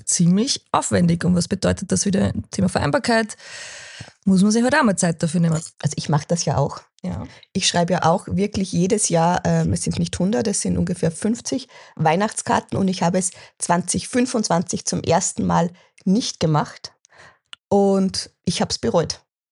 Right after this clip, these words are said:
Speaker 2: warum ich, dass ich es wirklich nicht gemacht habe. Aber ich hab mir einfach die Zeit nicht genommen heuer, weil ich sie nicht hatte.
Speaker 1: Aber heuer passiert's wieder?
Speaker 2: Heuer passiert's wieder, ja.
Speaker 1: Ja. Ja, also ich glaub, wichtigste Erkenntnis ist, ja, w-, natürlich die, die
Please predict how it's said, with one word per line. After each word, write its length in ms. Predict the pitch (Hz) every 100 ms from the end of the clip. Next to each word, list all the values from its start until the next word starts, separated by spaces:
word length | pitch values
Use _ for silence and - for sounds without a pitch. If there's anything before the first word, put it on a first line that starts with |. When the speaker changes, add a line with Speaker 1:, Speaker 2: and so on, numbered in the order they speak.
| -
Speaker 2:
warum 180 | 190 190
ich, 140 | 190
dass 160 | 175 175
ich 100 | 190
es 140 | 180
wirklich 240 | 240 233 233
nicht 180 | 220 -
gemacht 340 | 220 170 -
habe. 220 | 156 170 -
Aber 140 | - 175
ich 100 | 180
hab 120 | 214
mir 100 | -
einfach 300 | 165 185 -
die 180 | 170 170
Zeit 400 | 156 151 - _ _ _ _ _ -
nicht 220 | 190 -
genommen 400 | 170 156 175 180
heuer, 320 | 180 190 - _ _ _ _ _ _ _ -
weil 120 | 175
ich 140 | 180 -
sie 80 | 202
nicht 180 | -
hatte. 240 | 165 170 175 _ _ _
Speaker 1:
Aber 380 | 175 180 226 - _ _ _ _ _ -
heuer 160 | 202
passiert's 340 | 202 214 220 196
wieder? 140 | 359 - - 170
Speaker 2:
Heuer 200 | 170 175
passiert's 420 | 180 - 185 -
wieder, 200 | 175 180
ja. 220 | 190 196 _ -
Speaker 1:
Ja. 80 | 226 _ _ - - - - - _ -
Ja, 140 | - -
also 200 | 190 202
ich 140 | 202
glaub, 260 | - 202 202 -
wichtigste 400 | 214 208 208 -
Erkenntnis 460 | 202 196 190 202 214
ist, 200 | 214 -
ja, 340 | 180 185 220 135 _ _ -
w-, 140 | - - 196 -
natürlich 420 | - - 214 214
die, 140 | 220
die 340 | 202 208 208